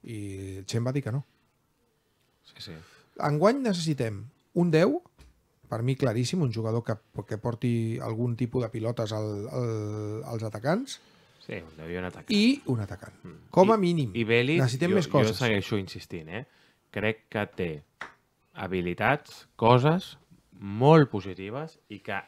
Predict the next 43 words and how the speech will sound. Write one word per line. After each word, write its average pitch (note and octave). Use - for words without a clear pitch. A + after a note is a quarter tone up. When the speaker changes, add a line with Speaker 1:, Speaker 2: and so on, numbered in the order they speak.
Speaker 2:
encara G2+
està A#2+
per G#2
veure G#2+
la A2
millor F#2+
versió F#2+
de F2+
Vélez. F2+
O -
sigui, F#2+
no, G2
no A2
diguem, A2+
"No B2
tenim D3+
davanter, C#3+
ja C3
està C#3
tot C3
mort". C3+
O -
sigui, -
per F2+
mi A2
tenim A2
a F#2
Vélez A#2
i, G#2
i F#2+
tenim F2+
a G#2
Puado, G#2
eh, F2+
però F2
crec F2
que G#2
Vélez F#2+
pot F#2+
donar F2+
molt. F2+
Però G2
jo, C3